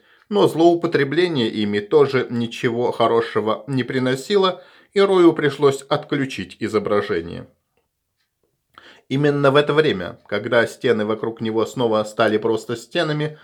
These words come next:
он задумался над тем, что Бреннан намерен делать на доме.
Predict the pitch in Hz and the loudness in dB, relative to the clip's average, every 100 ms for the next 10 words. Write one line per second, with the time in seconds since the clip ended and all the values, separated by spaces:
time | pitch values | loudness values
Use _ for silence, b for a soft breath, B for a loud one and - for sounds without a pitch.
0 | B B 226 208 190 180 175 156 151 147 | B B -6 -2 0 0 2 0 0 0
1 | 135 135 - 151 135 - 120 113 120 117 | 0 0 0 0 0 0 0 6 6 6
2 | 117 123 - 180 127 107 107 104 104 104 | 2 -4 -6 -4 0 2 2 -2 -4 -4
3 | 92 95 120 120 107 85 90 | -2 -4 -2 -2 -2 -6 -8